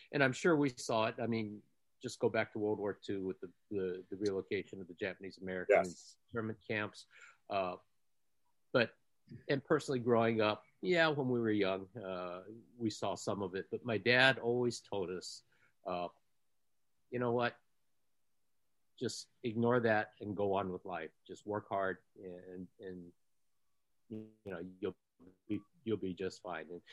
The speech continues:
Speaker 1: and he was right. Uh, you know, e-, even today we still see some of it, but, uh, we don't let it bother us.
Speaker 2: Well, not, that's not, that's us, you know, and those, you know, communities of color and other culture. We do just kinda, we, we have to live.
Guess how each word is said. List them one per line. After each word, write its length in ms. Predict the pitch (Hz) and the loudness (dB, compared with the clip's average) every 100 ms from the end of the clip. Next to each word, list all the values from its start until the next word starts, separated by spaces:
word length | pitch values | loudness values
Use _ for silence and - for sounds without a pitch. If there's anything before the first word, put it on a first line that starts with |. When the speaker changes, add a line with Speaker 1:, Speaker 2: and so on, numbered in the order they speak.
| - - | -6 0
Speaker 1:
and 220 | 180 175 175 _ _ _ - | 0 -2 -14 _ _ _ 2
he 100 | 254 | 8
was 200 | 185 82 | 8 6
right. 260 | 80 73 - _ _ 98 | -2 -10 -16 _ _ -10
Uh, 280 | 92 90 92 _ _ - - - | -8 -10 -14 _ _ -20 -20 -10
you 100 | 131 | -6
know, 120 | 107 | -4
e-, 140 | 127 131 | -4 -2
even 220 | 143 131 | -2 -2
today 280 | 117 113 104 | -2 0 0
we 100 | 104 | -2
still 260 | - 104 98 | -6 -6 -6
see 160 | - | -8
some 260 | - 85 90 | -10 -10 -10
of 60 | 87 | -12
it, 80 | - | -12
but, 300 | 98 - 117 | -14 -8 -6
uh, 60 | 101 _ - - | -6 _ -18 0
we 80 | 131 | 2
don't 140 | 120 | 2
let 120 | 104 | 2
it 100 | 82 - | -4 -4
bother 220 | 85 80 | -8 -8
us. 180 | - - - - _ _ - _ - - _ | -16 -18 -20 -20 _ _ -20 _ -20 -20 _
Speaker 2:
Well, 160 | 208 226 | 12 12
not, 180 | 208 - | 12 12
that's 180 | 170 | 12
not, 160 | 175 165 | 12 12
that's 220 | 160 160 | 10 12
us, 240 | 147 151 147 | 12 10 8
you 100 | 139 | 10
know, 220 | 127 123 | 12 12
and 100 | 120 | 12
those, 400 | 117 113 127 - | 12 12 8 2
you 120 | 127 | 4
know, 460 | 117 110 107 104 - _ _ - | 6 8 8 6 4 _ _ 2
communities 420 | 151 139 135 127 | 6 8 8 8
of 140 | 120 | 6
color 500 | - 123 120 117 113 | 6 10 12 12 12
and 180 | 113 113 | 10 8
other 200 | 117 110 | 6 6
culture. 580 | 107 139 135 - 98 92 - _ 147 | 8 10 10 10 6 6 2 _ 6
We 100 | 156 | 8
do 120 | 214 | 6
just 160 | 220 | 2
kinda, 200 | - 113 95 | 4 4 6
we, 180 | 123 139 | 6 6
we 140 | 120 | 10
have 180 | 123 - | 10 10
to 60 | |
live. 440 | 107 139 135 135 | 12 12 12 12